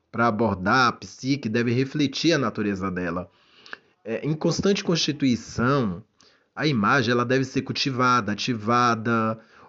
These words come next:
ou potencializada por meio de outras imagens que vão gerando o campo psíquico, mediante o qual é possível a realização em seus diversos níveis intras- e interpsíquicos.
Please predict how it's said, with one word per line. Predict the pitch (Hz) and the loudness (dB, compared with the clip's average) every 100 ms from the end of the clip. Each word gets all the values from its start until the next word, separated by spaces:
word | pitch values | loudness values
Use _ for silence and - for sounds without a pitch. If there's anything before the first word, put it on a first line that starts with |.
| _ | _
ou | 135 | -2
potencializada | 135 143 151 151 160 127 110 139 139 | 0 0 0 2 2 2 2 2 2
por | 120 | 0
meio | 127 139 | 0 0
de | 135 | 0
outras | 147 175 175 | 0 -2 -2
imagens | 151 117 120 123 117 | 0 2 2 0 -4
que | 120 | -4
vão | 123 | -4
gerando | 123 127 127 127 | 0 0 0 -2
o | |
campo | 127 123 - | -4 -6 -8
psíquico, | - - 135 135 135 - 107 - - | -18 -14 -2 -2 -2 -10 -14 -14 -4
mediante | 117 131 127 139 160 156 | 0 2 2 2 0 -2
o | |
qual | 139 151 | 0 2
é | 143 | 2
possível | 139 139 139 - 143 151 | 2 -2 -4 -4 -2 0
a | |
realização | 139 151 147 143 135 139 | 2 2 2 2 0 0
em | 127 | -2
seus | 139 135 | -2 -2
diversos | 127 147 170 147 117 | 0 0 0 -4 0
níveis | 123 123 123 147 156 _ _ _ _ _ | 2 4 2 0 -4 _ _ _ _ _
intras- | 160 165 165 170 170 - | 0 0 2 0 0 0
e | 165 | 0
interpsíquicos. | 151 147 156 139 101 - 95 - 92 - 90 - 87 | 2 2 2 0 -2 -4 -14 -12 -12 -10 -14 -14 -14